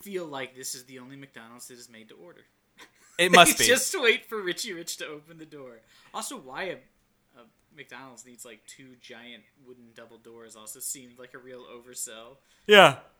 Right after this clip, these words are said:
Speaker 2: And so you just,
Speaker 1: I
Speaker 2: do you, you, what do you do? Do you just, do you sit there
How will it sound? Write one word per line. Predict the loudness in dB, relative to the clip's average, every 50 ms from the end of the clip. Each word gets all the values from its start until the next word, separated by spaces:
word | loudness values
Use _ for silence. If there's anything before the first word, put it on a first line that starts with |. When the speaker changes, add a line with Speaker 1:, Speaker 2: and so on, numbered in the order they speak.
| _ _ _ _ _ -20 -20 -20 -20 -20 -20 -20 -20 -20 0
Speaker 2:
And | 2 2 4 4
so | 2 2
you | 2 2
just, | 4 4 4 2 2 -4
Speaker 1:
I | -12 -20 -20 _ _ _ _ -14
Speaker 2:
do | -12 -8
you, | -6 -6 -6 -6 -10 -10
you, | -10 -8 -4
what | -2 0
do | 2
you | 2 2 2
do? | 2 2 4 4 4 4 2 -4 -10
Do | -6 -2
you | -2 0
just, | 2 2 2 4 4 4 4 2 -2 _ _
do | -4 0
you | 2
sit | 4 4 4 4 4
there | 4 4